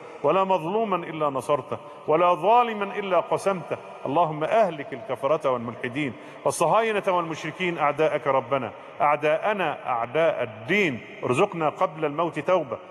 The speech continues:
وعند الموت شهادة، وبعد الموت روحاً وريحاناً وجنة نعيم. وآخر دعوانا أن الحمد لله رب العالمين،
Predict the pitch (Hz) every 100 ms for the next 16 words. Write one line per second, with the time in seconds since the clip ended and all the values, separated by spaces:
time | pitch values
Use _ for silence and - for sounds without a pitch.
0 | - 127 151 202 160 151 165 160 143 151
1 | 147 175 131 117 - - 139 190 190 180
2 | 180 185 170 170 185 147 - 135 127 127
3 | 123 117 - 180 190 156 123 117 113 117
4 | 117 127 147 131 117 113 139 143 113 -
5 | - - - 131 185 180 151 135 127 147
6 | 156 131 101 - - - - 135 139 123
7 | - 190 208 180 151 151 147 143 139 151
8 | 175 180 151 151 151 190 - - 147 131
9 | 147 175 170 170 208 196